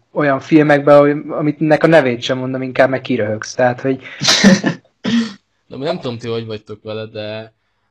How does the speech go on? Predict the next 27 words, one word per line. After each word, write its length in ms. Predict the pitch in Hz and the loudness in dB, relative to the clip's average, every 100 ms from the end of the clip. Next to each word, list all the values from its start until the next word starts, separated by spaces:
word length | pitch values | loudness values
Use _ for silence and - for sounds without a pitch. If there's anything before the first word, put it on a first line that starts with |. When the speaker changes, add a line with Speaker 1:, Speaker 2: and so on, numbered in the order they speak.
| _ | _
Speaker 3:
de 60 | 110 | -16
a 60 | |
film 300 | - 147 131 | -8 -6 -4
kapcsán 560 | - 113 - 131 120 117 | -6 -10 -10 -12 -10 -8
még 200 | 113 110 | -10 -12
azt 140 | - | -12
megemlíteném, 1000 | 123 117 104 101 101 98 104 101 104 104 | -12 -10 -10 -10 -12 -12 -14 -12 -12 -12
hogy 240 | 85 107 | -14 -10
a 340 | 110 107 107 107 | -8 -8 -8 -10
Scott 480 | - - 131 120 _ 117 | -14 -10 -10 -10 _ -16
Eastwood 560 | 107 - _ 104 110 101 _ _ _ _ _ _ | -16 -18 _ -20 -20 -20 _ _ _ _ _ _
karaktere, 1000 | 117 113 104 - - 104 104 104 104 - | -8 -4 -4 -6 -8 -8 -6 -6 -6 -10
hogy 200 | - 113 | -10 -8
egyszerűen 340 | 113 - 120 120 | -8 -8 -6 -6
én 60 | |
nem 200 | 135 160 | -6 -6
hittem 380 | 160 117 113 110 | -8 -12 -14 -10
el, 140 | 110 110 | -8 -8
hogy 180 | 113 | -8
ez 80 | 110 | -8
a 80 | 104 | -12
csávó 560 | - 110 104 107 113 110 | -12 -8 -8 -8 -10 -12
tud 300 | - 135 113 | -12 -12 -8
valamilyen 500 | 107 98 101 101 101 | -8 -6 -8 -8 -10
szinten 520 | - 104 101 104 98 | -14 -16 -14 -14 -14
színé-, 340 | - 98 92 113 | -16 -18 -16 -6
jó, 260 | 139 127 | -6 -6